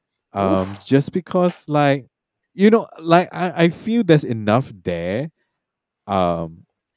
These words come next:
Speaker 1: if you're a kid who enjoys robots, right?
Speaker 2: Yeah.
Speaker 1: Uh, but, you know, um, given that Siege set the tone, and I thought, "Okay, this is gonna be a bit more mature, this is gonna be a bit more adult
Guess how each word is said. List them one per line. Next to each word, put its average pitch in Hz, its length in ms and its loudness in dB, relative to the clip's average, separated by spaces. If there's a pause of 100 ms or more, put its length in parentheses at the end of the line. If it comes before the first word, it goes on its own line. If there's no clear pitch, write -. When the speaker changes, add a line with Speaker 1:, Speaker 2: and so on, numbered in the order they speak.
Speaker 1:
if 139 180 2
you're 147 260 4
a 151 60 0
kid - 380 -4
who 127 180 -4
enjoys 101 680 0 (360)
robots, 87 580 0 (180)
right? 95 360 -2 (300)
Speaker 2:
Yeah. 123 180 -8 (160)
Speaker 1:
Uh, 104 400 2
but, 110 540 2 (100)
you 110 160 -2
know, 98 280 -2 (180)
um, 92 520 -2 (880)
given 143 260 6
that 127 140 0
Siege - 360 -2
set - 360 0
the 98 100 -4
tone, 113 500 0
and 92 100 -6
I 95 60 -4
thought, 104 180 0
"Okay, 92 180 -6
this 196 200 -2
is 262 120 -2
gonna 226 200 -2
be 101 100 -2
a 87 60 0
bit 92 100 -4
more 90 160 -6
mature, 113 320 -2
this 160 100 -12
is - 20 -20
gonna 127 160 -10
be 87 100 -4
a 80 40 -4
bit 80 140 -14
more 85 220 -10
adult 92 340 -4